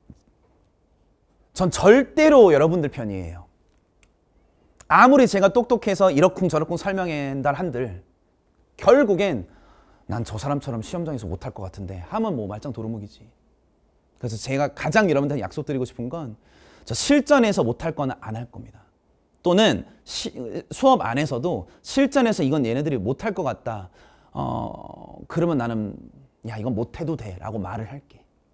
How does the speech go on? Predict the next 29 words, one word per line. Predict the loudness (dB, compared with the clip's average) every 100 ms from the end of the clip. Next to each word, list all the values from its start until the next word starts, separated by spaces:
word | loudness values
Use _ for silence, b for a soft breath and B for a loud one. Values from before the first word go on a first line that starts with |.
| _
하지만 | -10 -4 0 2 0 -6 b b b _
실전에서 | -10 -6 -4 -2 -4
네가 | -4 -6 -6
꼭 | -8 -8
해야 | -4 0 0
될 | 0 -2
것들은 | -4 -4 -6 -8 -14
"야, | -16
그래도 | -10 -8 -6
이건 | -6
이렇게 | -6 -8 -12
해야 | -14 -6 -4 -4
돼."라고 | -4 -8 -10
말할게. | -14 -20 _ _ _ _ _ _ _ _ _ _
그래서 | -6 -2
우리 | 0 -2
부디 | -2 0 2 0 -4 -12 _ b b b b b
완벽한 | 0 4 6 6 4
인간은 | 2 2 2 0
아니지만 | -2 -4 -8 -10 -14 -20 b b
완벽하게 | 0 6 6 6 2
지문을 | 0 -2 -2 -4
완벽하게 | -6 -6 2 4 4 0
다 | 0 -2
백 | -4 -10
퍼센트 | -8 -8 -8
해석하고 | -8 -8 -6 -4
이해하지는 | -2 -2 -4 -4 -4
못할지언정 | -4 -4 -8 -8 -10 -10 -10 -12 -14 -16